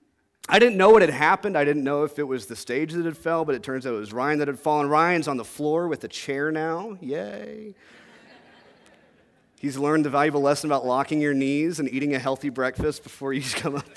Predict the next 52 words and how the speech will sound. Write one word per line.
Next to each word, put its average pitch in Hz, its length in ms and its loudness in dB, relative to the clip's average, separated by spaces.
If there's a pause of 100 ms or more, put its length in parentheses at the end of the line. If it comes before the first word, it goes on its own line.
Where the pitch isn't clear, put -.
(140)
and 147 100 -4
work 143 260 -8
at 131 80 -12
the 147 80 -10
church. 139 640 -8 (800)
Um, 113 540 -6 (480)
so - 140 -4
Ryan 147 240 6
had 131 120 0
fainted, 123 720 -2
and, 123 320 -4
uh, 107 340 -8 (1080)
and 131 100 -2
then 147 80 2
what 175 140 0
happened 151 340 -4
next 120 380 -6
is 101 100 -16
crazy. - 540 -14 (1500)
Within, 190 540 4
I 147 220 -2
wanna 156 160 2
say, 156 120 -4
about 120 220 -2
five 147 340 0
seconds, 98 800 -10 (340)
and 147 100 2
I'm 165 100 4
gonna 185 180 0
screw - 280 -6
some 135 160 -6
of 131 80 -4
this 120 160 -8
up, 120 100 -6
so - 140 -12
forgive 120 320 -10
me 135 100 -4
in 123 60 -4
advance 107 420 -8
if 101 140 -14
you 107 100 -8
were 107 60 -6
one 104 140 -8
of 101 40 -10
these 95 160 -12
people 101 300 -14
and 95 80 -10
I - 20 -10
don't 92 260 -10
mention 90 360 -12
you. 87 100 -10
But 95 160 -10